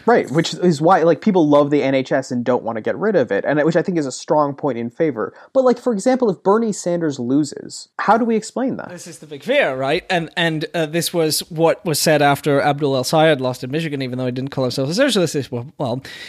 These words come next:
Speaker 2: you know, left politics didn't win. They weren't practical. And, of course, Abdul would say, "Well, also there was a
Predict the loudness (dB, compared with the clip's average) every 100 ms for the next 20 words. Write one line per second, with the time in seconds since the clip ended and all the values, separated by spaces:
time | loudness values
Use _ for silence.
0 | -14 -8 -4 -2 -2 -2 0 0 -2 0
1 | 2 2 -2 -6 -4 -4 -4 0 2 2
2 | -2 -8 -8 -6 -8 -8 0 2 2 -2
3 | -6 -8 _ -20 -20 -20 -4 2 4 4
4 | 0 -2 -2 -2 -2 -4 -10 -8 -8 -6
5 | -4 -6 -6 -6 -4 -4 -6 -8